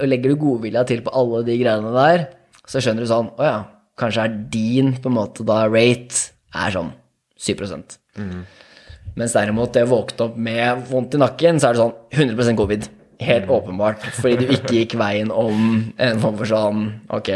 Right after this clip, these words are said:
Speaker 1: la oss legge
Speaker 2: Mm.
Speaker 1: baseline-raten til grunn», eh, før du startet å tenke da.
Speaker 2: Enig, jeg tror det der, eh,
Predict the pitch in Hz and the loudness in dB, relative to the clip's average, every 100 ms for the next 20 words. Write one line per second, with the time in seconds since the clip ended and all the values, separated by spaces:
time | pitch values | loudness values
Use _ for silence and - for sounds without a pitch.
0 | 98 98 110 113 101 104 - 101 110 113 | -2 -2 -2 -2 -2 -2 -2 -2 0 0
1 | 104 107 110 107 110 107 - 123 117 110 | 0 0 0 0 2 0 0 -2 0 0
2 | 113 110 110 110 107 - - - - - | 2 2 2 0 -2 -8 -16 -16 -20 -8
3 | - 120 110 110 110 113 110 110 - - | -4 0 0 0 0 -2 -2 0 -2 2
4 | 113 - 147 107 - 127 123 - - _ | 0 0 -2 -2 -2 -6 -6 -12 -20 _
5 | - _ _ _ _ _ - - - - | -18 _ _ _ _ _ -20 -20 -20 -12
6 | - 123 107 123 131 143 143 117 92 113 | 0 2 4 2 2 0 2 4 4 2